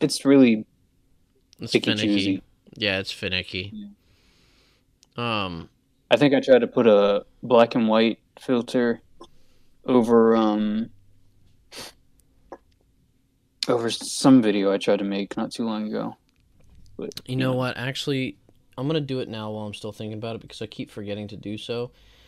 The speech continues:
Speaker 2: I'm gonna go on Anchor to see if they have a, um, a schedule feature. Uh,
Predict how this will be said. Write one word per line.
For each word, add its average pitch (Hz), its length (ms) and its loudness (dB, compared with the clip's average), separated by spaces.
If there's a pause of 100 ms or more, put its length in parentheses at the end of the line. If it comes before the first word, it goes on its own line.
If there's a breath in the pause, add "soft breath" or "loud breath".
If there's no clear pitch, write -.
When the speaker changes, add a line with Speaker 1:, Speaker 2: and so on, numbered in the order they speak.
(300)
Speaker 2:
I'm 131 160 -4
gonna 160 160 -4
go 139 380 -6
on 120 200 -8
Anchor 120 460 -10
to 104 60 -12
see 117 260 -10
if 117 100 -16
they 117 140 -8
have 113 420 -10
a, 104 640 -10 (520)
um, 98 580 -14 (3500)
a 120 100 -8
schedule 110 800 -8
feature. - 680 -16 (2500)
Uh, - 560 -16